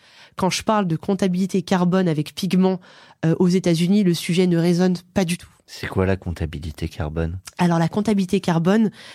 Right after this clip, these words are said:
Speaker 1: c'est l'idée de te dire que aujourd'hui, tu dois mesurer tes coûts carbone de la même manière que tu mesures tes coûts financiers. Et que tout ce que tu produis, tout ce que
Speaker 2: A
Speaker 1: tu
Speaker 2: un
Speaker 1: fais
Speaker 2: impact.
Speaker 1: a un impact.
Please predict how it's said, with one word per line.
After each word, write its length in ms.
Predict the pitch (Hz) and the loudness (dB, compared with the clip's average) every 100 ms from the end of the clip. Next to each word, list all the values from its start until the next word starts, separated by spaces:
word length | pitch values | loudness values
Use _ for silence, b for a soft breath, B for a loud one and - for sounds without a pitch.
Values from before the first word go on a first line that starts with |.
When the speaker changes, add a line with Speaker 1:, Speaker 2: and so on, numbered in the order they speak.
| B | B
Speaker 1:
c'est 400 | - - 185 175 185 | -10 -2 0 2 0
l'idée 280 | 180 175 | 0 0
de 140 | 185 175 | 0 0
te 140 | 175 | 0
dire 420 | 156 151 190 190 | -2 0 -2 -4
que 240 | - 160 143 185 | -8 -8 -4 0
aujourd'hui, 640 | 180 180 165 165 190 220 b b b b | 2 2 0 0 -2 -4 b b b b
tu 120 | - 180 | -6 0
dois 160 | 180 | 2
mesurer 560 | 175 208 196 202 196 190 | 2 2 2 2 2 0
tes 180 | - 151 | -2 -8
coûts 220 | - 196 | -4 -4
carbone 440 | - 160 160 190 | 0 0 2 2
de 60 | 170 | 2
la 140 | 151 | 0
même 160 | 151 175 | 0 0
manière 380 | 170 160 190 - | 0 0 -2 -6
que 80 | 156 | -10
tu 160 | - | -4
mesures 300 | 151 151 190 | -2 0 -2
tes 100 | - | -4
coûts 160 | - 175 | -6 -6
financiers. 560 | - 190 175 - 170 156 B B B B - | 0 2 2 0 -4 -6 B B B B -12
Et 60 | 170 | -6
que 120 | 170 | -6
tout 220 | - 254 | -4 -4
ce 80 | - | 0
que 100 | 190 | -2
tu 180 | - 147 | -2 -4
produis, 500 | - 107 160 175 330 _ _ - | 0 2 2 2 0 _ _ -4
tout 120 | 277 | -2
ce 80 | - | 0
que 80 | 214 | 0
Speaker 2:
A 140 | 107 107 | 2 2
Speaker 1:
tu 80 | |
Speaker 2:
un 40 | 95 | 2
Speaker 1:
fais 60 | 196 | 0
Speaker 2:
impact. 440 | 82 - - - - | -2 -6 -16 -14 -6
Speaker 1:
a 60 | 170 | -2
un 160 | 165 | 0
impact. 520 | 175 180 156 - - | 0 -2 -4 -8 -20